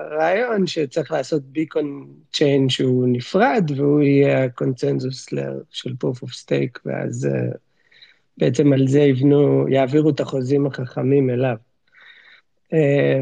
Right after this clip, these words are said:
ואז הצוות של גט קצת, אה, הרים ידיים, הוא התבאס מהשינויי תוכניות האלה שקורים, ואז, אה, מה שאני זוכר לפחות, שפריזמטיק לאבס, הצוות שהצטרפתי אליו,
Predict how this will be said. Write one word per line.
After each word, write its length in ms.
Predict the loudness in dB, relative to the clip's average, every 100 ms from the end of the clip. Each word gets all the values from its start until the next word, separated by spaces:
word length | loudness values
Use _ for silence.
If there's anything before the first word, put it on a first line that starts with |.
| -2
ואז 440 | 0 2 2 2
הצוות 540 | 0 0 0 -2 -2 -4
של 160 | -4
גט 440 | 0 0 0 -2 -8
קצת, 380 | -6 -4 -4 -2
אה, 680 | -2 0 -2 -2 -2 -4 -2
הרים 260 | -2 0
ידיים, 560 | 0 -2 -2 -4 -2 0
הוא 100 | 0
התבאס 560 | -2 -4 0 0 -2
מהשינויי 600 | -2 -2 -2 -4 -2 -2 -2
תוכניות 600 | -6 -8 -4 -4 -4 -4
האלה 280 | -4 -4 -6
שקורים, 800 | -10 _ -10 -4 -4 -4 -8 -4
ואז, 440 | 0 0 0 0
אה, 560 | 0 2 0 -2 -2 -4 -6 -12 _ _ _
מה 180 | 0 0
שאני 300 | 2 2 4
זוכר 280 | 2 0 0
לפחות, 360 | 0 0 -2 -2
שפריזמטיק 800 | -4 0 0 2 2 2 -2
לאבס, 360 | 0 -2 -4 -8
הצוות 460 | -14 -4 -2 -2 -4
שהצטרפתי 800 | -6 -6 -8 -4 -4 -4 -2 -2
אליו, 200 | 0